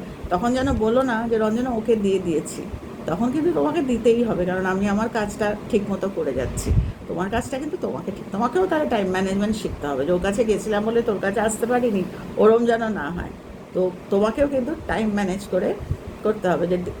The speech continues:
এই সময়টা তোর কথা শুনবো বা এই সময়টা এদের কথা, তোমাকেও তাহলে টাইম ম্যানেজমেন্ট করতে হবে। তো আমরা সাধারণ মানুষেরাও টাইম ম্যানেজ করি, ঈশ্বরও টাইম ম্যানেজ করে,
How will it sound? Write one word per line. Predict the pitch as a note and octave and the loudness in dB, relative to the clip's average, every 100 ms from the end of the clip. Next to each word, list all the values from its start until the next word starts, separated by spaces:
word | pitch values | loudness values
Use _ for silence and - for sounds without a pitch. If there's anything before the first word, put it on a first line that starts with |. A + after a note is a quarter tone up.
| - | 0
এই | A3 | 0
সময়টা | A3 A3+ A3 A#3 | 2 2 2 2
তোর | A#3 G3 | -2 -2
কথা | F3 F3+ F3 | -2 -4 -4
শুনবো | F3+ E3+ E3 E3 | -4 -4 -2 -2
বা | F#3 F3 | 0 0
এই | G3+ | 0
সময়টা | G3+ G#3 F#3+ G3 | -2 -4 -2 -2
এদের | F3+ E3+ | 0 0
কথা, | E3+ - | -2 0
তোমাকেও | A#3 C4+ F4 D#4 | 2 2 2 0
তাহলে | C4+ A#3+ | 0 0
টাইম | A#3 F#3 | 2 0
ম্যানেজমেন্ট | F3 E3+ E3 D3+ E3 B2+ | 0 -2 -2 -4 -6 -6
করতে | C3+ - | -8 -6
হবে। | A#2 A#2+ - - - - - | -6 -6 -10 -14 -12 -4 4
তো | B3+ B3+ B3+ - | 6 6 2 -2
আমরা | G#3+ G#3+ A#3 | -2 0 0
সাধারণ | C4+ G#3 A3 A#3 | 0 0 2 0
মানুষেরাও | A3+ A#3 A#3 B3 C4 | -2 -4 -2 0 0
টাইম | B3+ A#3+ A#3+ | 0 -2 -2
ম্যানেজ | B3 B3+ - | -2 -4 -2
করি, | C4 C#4 E3+ - | -2 0 -4 -6
ঈশ্বরও | G3 G3 B3 C4+ | -6 -2 0 0
টাইম | C4 G3 D3 | 0 0 0
ম্যানেজ | C3+ A2 - - | -2 -4 -6 -6
করে, | - | -6